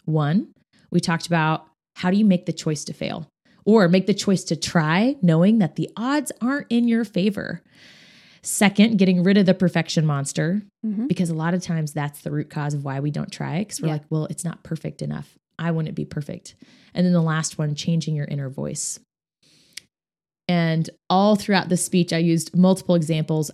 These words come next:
Speaker 1: Of course, one was CrossFit related
Speaker 2: <laughs>
Speaker 1: that I'm sure a lot of people in our gym have heard of.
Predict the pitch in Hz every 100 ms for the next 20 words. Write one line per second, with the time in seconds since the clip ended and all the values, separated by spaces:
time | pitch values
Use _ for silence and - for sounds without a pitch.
0 | - 190 - 165 156 156 151 135 - 135
1 | 131 - - 139 143 160 185 226 269 -
2 | 269 - 254 165 151 147 143 - _ 165
3 | 160 - 185 175 170 190 170 165 156 147
4 | 165 160 147 156 147 139 143 143